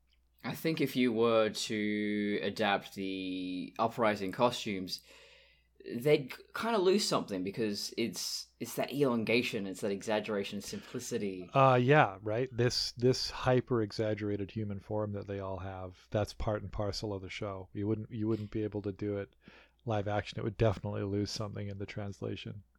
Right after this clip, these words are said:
Speaker 2: for sure.
Speaker 1: So the Renegade would kinda just look like Rinsler, I guess, but white. It's just
Speaker 2: Yeah.
Speaker 1: that rubber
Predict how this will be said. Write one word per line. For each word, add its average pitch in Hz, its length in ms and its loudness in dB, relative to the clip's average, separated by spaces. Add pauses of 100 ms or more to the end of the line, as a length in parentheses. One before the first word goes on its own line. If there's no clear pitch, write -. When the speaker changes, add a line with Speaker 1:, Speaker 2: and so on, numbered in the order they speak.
(100)
Speaker 2:
for 110 80 -6
sure. 107 200 -6
Speaker 1:
So - 240 2
the 123 100 6
Renegade 127 560 6
would 107 160 -2
kinda 110 380 0
just 101 200 -4
look 107 240 -4
like 98 360 2 (160)
Rinsler, 101 580 0
I 92 60 -4
guess, 92 260 -4
but - 240 -6
white. 98 480 -4 (140)
It's 98 220 -10
just - 120 -6
Speaker 2:
Yeah. 131 220 8
Speaker 1:
that 95 240 2
rubber 104 640 2